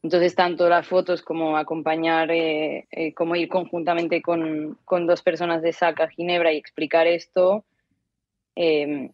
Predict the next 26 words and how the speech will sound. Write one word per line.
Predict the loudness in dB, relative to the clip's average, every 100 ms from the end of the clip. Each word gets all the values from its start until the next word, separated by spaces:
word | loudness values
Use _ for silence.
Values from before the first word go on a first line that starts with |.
| -4
este | -2 4
era | 4 4 2
como | -2 -2
nuestro | -2 -2 -2
objetivo. | -2 -4 -4 -2 2 2 2
Y | 2
bueno, | 0 0 0
y |
también | 0 -2 -2 -4
como | -4 -4 -2 -2 -6 -10 _ _ _ _ _ _ -12
mostrar | -4 -2 0 2 4 4 2
al, | 0 -2 -4
a | -4 -4
aquellos | -2 -2 0 -2
que | -4
tienen | -4 -4 -2 -2 -2 -6 -12 _ _ -8 2
poderes | 4 4 2
de | -2 -4
decisión | -4 -8 -8 -6 -4
y | -4
de | -4
actuación | -6 -10 -12 -4 -2 -2 -6
y | -6
que | -4
en | 0
realidad | 0 2 4 2 2